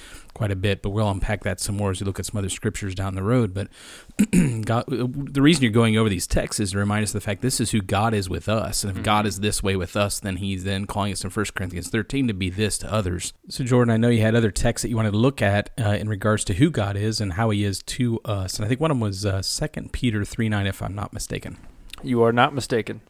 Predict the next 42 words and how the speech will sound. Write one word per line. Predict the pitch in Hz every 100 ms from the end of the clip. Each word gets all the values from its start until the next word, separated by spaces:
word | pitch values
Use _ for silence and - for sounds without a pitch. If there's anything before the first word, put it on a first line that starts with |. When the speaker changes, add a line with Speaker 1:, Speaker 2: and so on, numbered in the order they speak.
| _ 135
Speaker 1:
Mm-hmm. | 117 - 117 104
Speaker 2:
We'll | -
go | 139
ahead | 135
and | 123
jump | 120 127 -
there. | 101 107 - - _
And | 120
again, | 117 117 113
like | 110
you | 117
just | 107 113 107
said, | - 110 -
under | 95 101
the | - 107
idea | 101 104 113 104
that | 104 - _ _ -
we're |
trying | 110 147 139
to | -
get | 127
a | 113
picture | - 156 - 117
of, | 104 101
of | 101 -
who | 139
God | 110 127 123
is, | 120 107 107
and | 117
then | 110
God | 110 113 127
calls | - 113 117 110
us | 98 110 -
to | 117
go | 107 104 104
and | 101 107
then | 104
imitate | - 120 117 104 101
him | 101 101
and | 104
go | 107 107
and, | 104